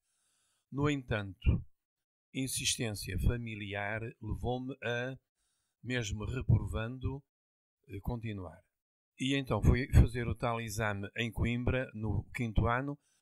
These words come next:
e obtive, eh, a nota máxima. Tentei sempre alcançar objetivos, mesmo a nível escolar e de canto, que era uma das características usadas.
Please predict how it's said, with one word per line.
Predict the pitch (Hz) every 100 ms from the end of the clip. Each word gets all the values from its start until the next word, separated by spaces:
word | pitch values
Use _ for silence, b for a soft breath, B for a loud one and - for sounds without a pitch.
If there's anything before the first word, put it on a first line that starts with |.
| -
e | 123
obtive, | 127 - 113 101 98
eh, | 101 104 101 98 95 95 95 - 98 98 98 98 - - - _ _ 98
a |
nota | 117 117 113
máxima. | 92 85 - 95 92 _ _ _ _ _
Tentei | - 156 143 110
sempre | 95 - 160 160 - 160 151 - _ _ _
alcançar | - 123 135 127 - 101 -
objetivos, | 127 131 - 117 - 127 127 120 98 - _ _ _ _ _
mesmo | - 120 110 117
a |
nível | 117 110 104 104
escolar | - 117 104 104 107
e | 151 160
de |
canto, | - 123 110 107 -
que | -
era | 113 110
uma | 110 113
das | 107 101 - _ _ _ -
características | 131 120 - 120 110 - - 98 90 - - _
usadas. | 117 101 117 117 123 135 -